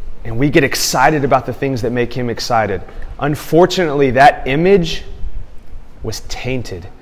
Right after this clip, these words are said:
That image was broken and ruined at the fall. Because two chapters after Genesis one,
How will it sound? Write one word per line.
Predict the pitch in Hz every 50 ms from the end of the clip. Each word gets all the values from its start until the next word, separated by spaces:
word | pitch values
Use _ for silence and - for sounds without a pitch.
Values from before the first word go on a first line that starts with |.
| - - -
That | - 120 - -
image | 135 139 151 156 113 110
was | 117 113 98
broken | 95 104 110 113 107 113 123 139 131 - 110 104 98 98 - - - - - - - - - - - - - - -
and | - 123 117 110 104 113 123
ruined | 147 160 160 147 127 113 110 104
at | 113 - 117 -
the | - 107
fall. | - - - 135 123 110 101 92 87 - - - - - - -
Because | - - - 127 -
two | - - - 190 190
chapters | - - 180 156 151 - - 139 127
after | 139 139 139 139 - 131 123 117
Genesis | - 113 104 135 139 123 - - 113 -
one, | 123 123 135 147 151